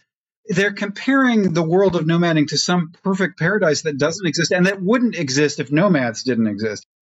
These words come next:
As with any community or anything in the world, there are pros and cons, and it's messy and it's complicated, and there's dark side and there's a light side. But for me personally, I feel like I'm a better person now that I'm nomading. I feel like the people I meet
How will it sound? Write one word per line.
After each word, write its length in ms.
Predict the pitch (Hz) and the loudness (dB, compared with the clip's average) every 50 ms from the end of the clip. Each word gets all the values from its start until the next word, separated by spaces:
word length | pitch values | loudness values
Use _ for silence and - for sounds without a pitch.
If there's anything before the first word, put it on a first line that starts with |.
| _ | _
As 320 | - 113 139 175 185 170 185 | -6 -2 -2 0 0 0 2
with 180 | 190 196 196 | 0 2 2
any 280 | 202 214 220 214 196 190 | 2 2 2 2 2 0
community 520 | - - 165 156 143 139 139 135 147 151 | 0 0 2 4 4 4 2 2 2 2
or 80 | 147 143 - | 2 2 2
anything 420 | 160 160 160 185 175 175 185 165 | 2 2 2 2 2 2 2 2
in 80 | 160 156 | 2 2
the 60 | 156 | 4
world, 260 | 160 202 202 156 131 | 4 4 4 4 2
there 160 | 131 131 127 | 2 2 2
are 60 | 127 117 | 0 0
pros 280 | - 156 147 139 135 | -2 -2 -2 0 0
and 120 | 147 147 143 | 0 0 0
cons, 440 | 147 139 139 139 143 147 151 135 | 0 0 0 2 2 2 2 2
and 100 | 131 120 | 0 0
it's 140 | 120 117 - | 0 0 0
messy 380 | 127 135 143 147 - - 156 143 | 2 2 2 0 0 0 0 2
and 80 | 135 | 2
it's 120 | 123 110 - | 0 -2 -2
complicated, 640 | - 139 139 131 143 131 139 143 135 139 143 143 135 | -4 -2 -2 -2 -4 -4 -2 -2 0 2 2 2 2
and 140 | 120 117 | 2 0
there's 300 | 120 117 120 117 107 110 | 0 0 -2 -4 -6 -4
dark 320 | 110 135 123 123 131 127 - | -2 0 0 0 0 -2 -4
side 300 | - - 139 135 139 139 | -2 -2 0 2 2 2
and 120 | 139 131 | 2 2
there's 120 | 123 117 123 | 0 0 -2
a 60 | 120 | -2
light 240 | 123 131 135 131 - | 0 -2 -2 -2 -2
side. 260 | 156 147 139 131 123 _ _ _ _ _ _ _ _ _ _ | 0 0 0 0 -2 _ _ _ _ _ _ _ _ _ _
But 260 | - 175 165 165 - - _ _ _ - | 0 0 0 0 0 -6 _ _ _ -2
for 160 | 175 170 160 | 0 2 4
me 220 | 165 196 247 269 | 4 4 4 2
personally, 680 | 220 - 233 285 240 - 254 196 151 139 135 131 127 135 131 | 2 0 -2 -2 0 0 2 2 4 4 4 2 0 0 0
I 140 | 147 147 147 | -2 0 0
feel 100 | 175 160 | 2 2
like 100 | 143 127 | 2 0
I'm 120 | 120 113 | 0 -2
a 60 | 113 - _ - | -4 -6 _ -2
better 240 | 143 135 147 185 170 | 0 2 2 2 0
person 460 | - - 147 139 131 - 143 139 139 | 0 0 -2 -2 0 0 0 2 2
now 180 | 135 127 127 127 | 2 2 0 0
that 100 | 127 123 | 0 0
I'm 160 | 120 120 120 | 2 2 2
nomading. 460 | 123 120 120 123 123 123 139 139 135 | 2 2 0 0 0 0 0 0 -2
I 80 | 127 117 | -2 -2
feel 220 | - 143 139 135 | 0 0 2 2
like 260 | 139 135 131 - - - - - _ - | 2 2 0 -2 -6 -14 -20 -20 _ -4
the 100 | 143 135 | -4 -4
people 460 | - - - 190 190 180 202 196 180 | -4 -2 0 0 0 2 2 2 2
I 100 | 165 151 147 | 2 2 2
meet 640 | 143 139 143 156 185 202 170 143 147 - - - | 2 2 2 4 4 4 2 2 0 -2 -8 -18